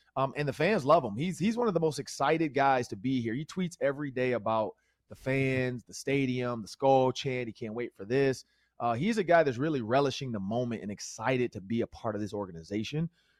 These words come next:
Um, but yeah, Caleb Evans, I would say, would be the next guy up. Like, I think he's earned it so far. He looks better than the other guys behind him. Like, Chris Boyd hasn't shown enough. He looks out of place.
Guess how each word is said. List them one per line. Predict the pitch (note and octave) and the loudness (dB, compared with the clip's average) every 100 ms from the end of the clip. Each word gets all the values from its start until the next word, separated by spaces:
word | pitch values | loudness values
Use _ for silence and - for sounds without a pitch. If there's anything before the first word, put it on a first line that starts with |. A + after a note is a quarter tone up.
| _ | _
Um, | A#2+ A#2 A#2 | 0 2 4
but | G#3 | 4
yeah, | C#3+ | 4
Caleb | - G3 F3+ | 2 4 6
Evans, | D3 F3 C3+ | 6 4 2
I | B2 | 2
would | B2 A#2 | 2 0
say, | B2+ A#2+ | 0 0
would | A#2 | -2
be | G#2+ B2 A#2 | -2 -2 -2
the | G#2 | -2
next | G#2 G#2+ - | -4 -4 -6
guy | G#2 E2+ | -6 -4
up. | D#2 - - | -6 -8 -10
Like, | G2 - _ _ _ A2 | -10 -10 _ _ _ -12
I | |
think | - C3 - | -6 -6 -6
he's | - C3 B2 A#2 - | -8 -4 -4 -4 -6
earned | A#2 B2 C3+ | -4 -2 -4
it | - | -4
so | A2+ G#2 | -6 -4
far. | A2 A2 A#2+ | -2 2 2
He | A#2 | 0
looks | G#2+ A2 - | -2 -4 -6
better | - G#2+ A2 A2 | -6 0 2 2
than | G#2+ | 2
the | G#2 | 2
other | G2+ | 0
guys | G2 G2+ G2+ | -2 -2 -2
behind | F2 F#2 G2+ A2+ | -4 -4 -4 -4
him. | C#3 - _ _ | -6 -12 _ _
Like, | A2 - | -8 0
Chris | C#3 G2+ | 0 2
Boyd | A2 A#2 A#2+ | 2 4 4
hasn't | A#2+ A#2+ | 2 -2
shown | - B2 A#2+ | -4 -2 -2
enough. | A#2+ B2 B2+ | 0 0 -2
He | G#2+ | 0
looks | A2+ - - | -4 -4 -4
out | G#2 | -2
of | - | -4
place. | - A2 B2+ D#3+ | -4 -2 0 -2